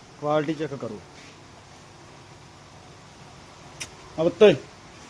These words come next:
ਹਜੇ ਇਹ ਆਪਾਂ ਛੱਡਣ ਨਹੀਂ ਲੱਗੇ ਤੇ ਨਾ ਹੀ ਹਜੇ ਛੱਡਣਾ। ਹਜੇ ਇਹ, ਹਜੇ ਥੋੜ੍ਹਾ ਲਿੱਸਾ ਇਹ। ਕੱਦ ਵੇਖੋ ਕਿੱਥੇ ਆਉਂਦਾ ਪਿਆ ਇਹਦਾ। ਉਹਨੂੰ ਮੈਂ ਆਪਦੇ ਬਰੋਬਰ ਕਰਕੇ ਫੋਨਾ ਜੇ ਫੋਨ ਸਹੀ ਹੋ ਗਿਆ ਤਾਂ।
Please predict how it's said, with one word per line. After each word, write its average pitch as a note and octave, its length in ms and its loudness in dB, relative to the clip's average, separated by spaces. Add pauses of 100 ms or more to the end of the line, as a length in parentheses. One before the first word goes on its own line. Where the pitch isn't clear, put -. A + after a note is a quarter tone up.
(1600)
ਹਜੇ C#3+ 180 -4
ਇਹ D3+ 180 4
ਆਪਾਂ F#3 200 4
ਛੱਡਣ E3 280 2
ਨਹੀਂ F3+ 120 -2
ਲੱਗੇ E3+ 280 2
ਤੇ F#3 60 4
ਨਾ F3 180 4
ਹੀ G3 100 4
ਹਜੇ F3 160 4
ਛੱਡਣਾ। C#3+ 400 0
ਹਜੇ D#3+ 200 0
ਇਹ, F3+ 200 2 (160)
ਹਜੇ D#3 140 -6
ਥੋੜ੍ਹਾ D3 160 0
ਲਿੱਸਾ D3 380 2 (100)
ਇਹ। D#3+ 200 -2 (540)
ਕੱਦ D#3+ 220 2
ਵੇਖੋ D#3 300 0
ਕਿੱਥੇ D#3 260 -2
ਆਉਂਦਾ D3 220 4
ਪਿਆ D3 220 2
ਇਹਦਾ। D#3+ 180 4 (540)
ਉਹਨੂੰ D#3 220 -6
ਮੈਂ D3+ 120 0
ਆਪਦੇ D3 240 0 (200)
ਬਰੋਬਰ D3 280 -2
ਕਰਕੇ D3+ 280 -4
ਫੋਨਾ C3+ 300 -2
ਜੇ D3 200 -4 (120)
ਫੋਨ C3 180 0
ਸਹੀ C3 260 -4
ਹੋ C3 120 -6
ਗਿਆ B2 140 -6
ਤਾਂ। F3+ 180 -6